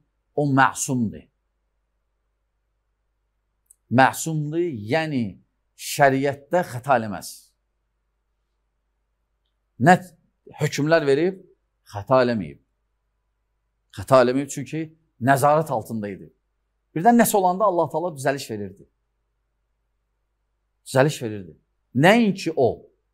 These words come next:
hətta sahabələr. Hətta sahabələr, sahabələr birdən görürsən ki, səhv eləyirdilər, ayə gəlirdi.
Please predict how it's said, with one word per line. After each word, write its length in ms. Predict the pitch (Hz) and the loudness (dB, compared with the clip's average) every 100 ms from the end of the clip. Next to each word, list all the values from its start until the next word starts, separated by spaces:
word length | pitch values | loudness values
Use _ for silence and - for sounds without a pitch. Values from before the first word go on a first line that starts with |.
| _ _ | _ _
hətta 280 | 196 202 196 | -2 0 -2
sahabələr. 720 | - 160 135 139 127 120 80 - _ _ _ _ _ _ _ _ _ _ | -2 -2 0 0 0 -2 -4 -12 _ _ _ _ _ _ _ _ _ _
Hətta 220 | 208 240 233 | 2 4 4
sahabələr, 440 | 220 180 190 170 - | 4 2 2 2 2
sahabələr 340 | 208 226 240 | 0 0 -2
birdən 200 | 208 214 | -2 -2
görürsən 300 | 202 170 180 | -2 -2 -4
ki, 160 | 156 208 202 _ _ _ _ _ - | -4 -6 -8 _ _ _ _ _ 0
səhv 360 | - 247 175 214 | 4 6 4 2
eləyirdilər, 520 | 233 226 220 233 233 _ _ _ _ _ - | 0 -2 0 0 -2 _ _ _ _ _ 0
ayə 180 | 123 127 123 | 4 4 2
gəlirdi. 340 | 85 71 64 | -2 -8 -20